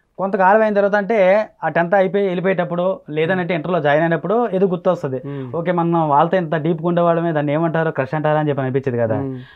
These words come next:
Speaker 1: మరి మీ జీవితంలో ఆ టైంలో మీకు ఏమైనా క్రష్ ఏర్పడిందా?
Speaker 2: ఆ, క్రష్ ఉన్నారండి.
Speaker 1: ఎవరితో, ఎప్పుడు, ఎలాగా?
Speaker 2: హీరోయిన్ ఆమె, కుదరలేదు చెప్పడానికి.
Speaker 1: అవునా?
Speaker 2: హ్మ్.
Speaker 1: మరి చెప్తానికి ఏమైనా ట్రై చేశారా?
Speaker 2: కలవలేదు కూడా నేను.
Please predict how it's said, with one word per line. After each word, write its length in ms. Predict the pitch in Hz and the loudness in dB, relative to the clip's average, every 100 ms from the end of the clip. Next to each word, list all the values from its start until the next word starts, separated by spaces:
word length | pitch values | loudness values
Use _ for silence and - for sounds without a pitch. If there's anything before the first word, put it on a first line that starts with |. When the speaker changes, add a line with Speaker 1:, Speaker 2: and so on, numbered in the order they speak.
| _ | _
Speaker 1:
మరి 120 | 160 | 0
మీ 160 | 175 175 | 2 4
జీవితంలో 380 | 185 202 220 220 | 4 4 4 2
ఆ 340 | 165 151 185 | 4 4 6
టైంలో 360 | 202 196 180 196 | 4 2 2 -2
మీకు 160 | 180 | -2
ఏమైనా 140 | 170 180 | -6 -6
క్రష్ 260 | 156 - | -8 -6
ఏర్పడిందా? 640 | 175 151 135 139 135 131 127 151 | -4 0 0 -2 -4 -6 -6 -8
Speaker 2:
ఆ, 80 | 151 | -6
క్రష్ 360 | 160 160 - | -4 -4 -6
ఉన్నారండి. 480 | 180 160 123 120 123 _ _ _ 151 | -8 -6 -8 -12 -16 _ _ _ -8
Speaker 1:
ఎవరితో, 400 | 170 190 208 247 | 0 2 4 2
ఎప్పుడు, 380 | 180 170 196 | 2 0 2
ఎలాగా? 460 | 233 160 160 143 135 - | 4 6 4 2 -2 -6
Speaker 2:
హీరోయిన్ 480 | 160 190 202 196 147 | 2 4 6 4 2
ఆమె, 220 | 135 135 - _ _ _ _ - | -2 -6 -10 _ _ _ _ -6
కుదరలేదు 540 | 175 190 170 123 - _ 147 | -2 0 0 -2 -6 _ -14
చెప్పడానికి. 500 | 135 135 120 120 - | -8 -8 -8 -12 -14
Speaker 1:
అవునా? 360 | 156 185 131 101 | -6 -4 -4 -6
Speaker 2:
హ్మ్. 280 | 147 139 135 _ _ _ | -10 -10 -16 _ _ _
Speaker 1:
మరి 180 | 165 180 165 147 139 127 - 175 | -6 -2 0 2 2 0 -2 -2
చెప్తానికి 260 | 202 226 | 0 2
ఏమైనా 100 | 214 | 0
ట్రై 180 | 180 185 | 0 2
చేశారా? 440 | 208 175 170 185 196 | 2 2 0 -2 0
Speaker 2:
కలవలేదు 360 | 190 208 190 | 2 2 2
కూడా 200 | 151 139 | 0 -4
నేను. 280 | 127 123 123 | -6 -8 -12